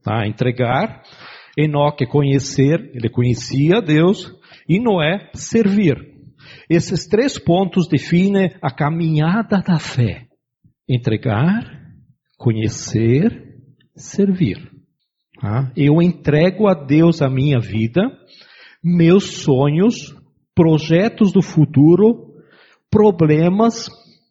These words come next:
e descanso em Deus. Não andeis ansioso, e descanso em Deus.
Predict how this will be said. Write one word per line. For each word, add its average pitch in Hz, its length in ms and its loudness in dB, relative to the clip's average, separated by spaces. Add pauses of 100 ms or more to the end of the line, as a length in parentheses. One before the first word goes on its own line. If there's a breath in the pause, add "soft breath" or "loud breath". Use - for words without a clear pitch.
(680 soft breath)
e 175 200 4
descanso 160 1900 0 (520)
em 147 360 0
Deus. 113 680 0
Não 151 280 0
andeis 135 340 0
ansioso, 117 500 -4
e 151 100 0
descanso 143 1040 -2
em 117 100 -2
Deus. - 420 -6